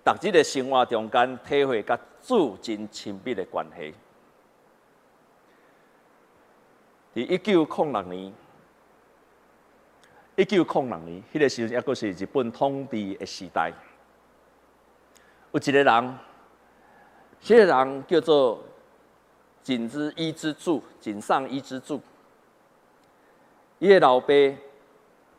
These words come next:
去互台湾的托洛古族、太鲁阁族杀死。一九零六年，但是到迄个时阵，伊还伫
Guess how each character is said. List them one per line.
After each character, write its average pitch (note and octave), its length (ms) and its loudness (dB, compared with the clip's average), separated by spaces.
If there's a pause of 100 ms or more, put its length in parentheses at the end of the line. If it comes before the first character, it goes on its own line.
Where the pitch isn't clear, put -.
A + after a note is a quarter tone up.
(1000)
去 G#3 200 4
互 A#2 240 4 (240)
台 C#3+ 200 8
湾 A#2 180 2
的 B2+ 240 2 (840)
托 - 100 4
洛 F#3 120 10
古 F3+ 160 2
族、 A2+ 280 -6 (240)
太 G#3 180 6
鲁 C#3 140 2
阁 A#2 200 0
族 G#2+ 260 -6
杀 E2 220 -6
死。 - 160 -12 (1080)
一 E3 100 0
九 D#3+ 220 -2
零 C#3+ 300 0
六 F#2+ 100 -4
年， E2+ 260 -14 (1400)
但 D#3 140 4
是 C#3+ 100 -2
到 E3 440 6 (920)
迄 A#3 80 2
个 G3+ 140 8
时 D#3 180 0
阵， C#3+ 320 0 (920)
伊 D#3+ 140 6
还 F#3+ 80 8
伫 C3 280 -2